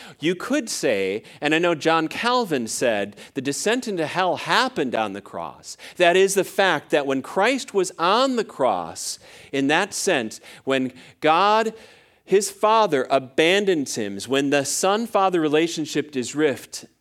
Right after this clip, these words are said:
and torn apart, when the Son is hanging there and he cries out, "My God, my God, why have you forsaken me?" He is experiencing the hellish torment, the loss of his total identity,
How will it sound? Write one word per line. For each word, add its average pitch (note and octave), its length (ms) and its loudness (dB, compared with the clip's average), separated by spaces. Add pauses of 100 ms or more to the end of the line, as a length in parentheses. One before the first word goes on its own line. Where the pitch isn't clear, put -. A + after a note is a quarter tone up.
(100)
and B2+ 440 -2
torn E3 400 -2
apart, C3+ 540 0 (160)
when C#3+ 160 0
the C#3+ 100 2
Son G#3 480 0
is F#3 220 -4
hanging F#3 400 -2
there C#3+ 180 4
and C3 80 0
he C3 60 0
cries E3+ 380 -2
out, D#3 160 0
"My C#3 160 0
God, F3 460 2
my B2 200 -2
God, C3+ 480 -2
why F#3 320 0
have C3 240 -8
you A#2 100 -8
forsaken B2+ 880 -6
me?" F2 300 -14 (320)
He A3 160 0
is C4 160 0
experiencing F#3+ 880 0
the A#2+ 80 -2
hellish G#3+ 520 -4
torment, B2+ 680 -4 (300)
the C#3+ 100 2
loss G3+ 540 2
of D#3 140 -6
his F3+ 220 0
total C4 460 0
identity, D3+ 720 -4